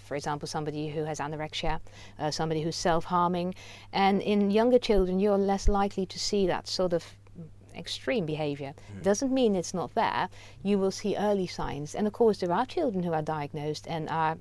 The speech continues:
Speaker 1: as we speak, in institutions for children with mental health issues. And those kids could be primary school aged as well.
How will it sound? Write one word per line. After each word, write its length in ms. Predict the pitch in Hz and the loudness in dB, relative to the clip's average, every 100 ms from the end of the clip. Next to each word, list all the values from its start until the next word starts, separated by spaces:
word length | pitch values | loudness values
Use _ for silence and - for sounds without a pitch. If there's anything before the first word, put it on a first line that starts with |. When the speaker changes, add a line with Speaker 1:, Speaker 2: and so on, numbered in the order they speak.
| - | -6
Speaker 1:
as 180 | 175 175 | -4 0
we 80 | 185 | -2
speak, 360 | - 214 165 | 0 0 0
in 220 | - 170 165 | -2 -4 -2
institutions 800 | 170 - - 196 180 156 151 | -4 -6 -4 -2 -2 -4 -6
for 100 | - | -6
children 380 | 165 170 160 165 | -2 0 2 0
with 100 | 160 | -2
mental 260 | 165 165 165 | -2 -4 -4
health 220 | 165 156 | -2 0
issues. 400 | 220 - - 147 - - - | 0 -2 -8 -10 -12 -12 -2
And 120 | 196 | 2
those 200 | 160 - - | 2 0 -6
kids 240 | - 131 | -8 -6
could 180 | - 156 | -6 -6
be 80 | 214 | -4
primary 360 | 208 160 151 147 | -4 -4 -4 -6
school 260 | - 151 | -4 -2
aged 320 | 147 143 - | -2 -6 -8
as 100 | 151 | -6
well. 300 | 202 185 62 | 0 0 -2